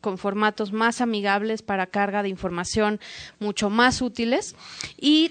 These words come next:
también, eh, empezar a activar, eh, distintos tipos de, de, de convenios, de tips, de guías,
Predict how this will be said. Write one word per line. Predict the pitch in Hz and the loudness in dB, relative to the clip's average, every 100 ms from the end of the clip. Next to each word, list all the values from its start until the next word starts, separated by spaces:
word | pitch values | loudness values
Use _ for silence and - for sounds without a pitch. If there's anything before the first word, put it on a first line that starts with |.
| - | 2
también, | 277 285 285 277 254 262 - | 4 4 4 4 2 -2 -6
eh, | 226 226 220 | -4 -2 -4
empezar | 226 220 233 233 269 247 269 | -4 -4 -2 -2 0 0 0
a | |
activar, | 302 - 233 226 233 247 - | -4 -6 -2 0 0 0 -4
eh, | 202 196 196 175 180 214 | -4 -4 -4 -6 -4 -4
distintos | - 240 233 254 - | -2 -2 0 -2 -2
tipos | 226 220 220 | -4 -2 -2
de, | 196 185 | -2 -4
de, | 170 185 180 175 170 | -6 -6 -4 -6 -8
de | 170 | -8
convenios, | 175 175 190 247 254 247 208 214 | -8 -8 -2 0 2 0 -2 -4
de | 185 | -6
tips, | 180 247 262 254 - - 180 | -6 0 0 0 -4 -10 -6
de | 190 | -4
guías, | 180 254 262 220 208 - | -2 0 2 2 0 -6